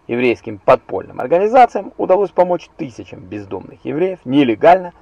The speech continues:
проникнуть на территорию Эрец-Исраэль. Однако тех, кого задерживали британские власти – отправляли в новый лагерь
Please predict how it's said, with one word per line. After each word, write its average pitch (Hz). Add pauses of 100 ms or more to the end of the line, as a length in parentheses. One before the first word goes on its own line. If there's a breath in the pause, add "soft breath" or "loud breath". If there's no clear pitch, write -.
(280 soft breath)
проникнуть 135
на 101
территорию 120 (120)
Эрец-Исраэль. 107 (720 soft breath)
Однако 120
тех, 113
кого 107
задерживали 254
британские 226
власти – 208 (360 soft breath)
отправляли 302
в 254
новый 151
лагерь 143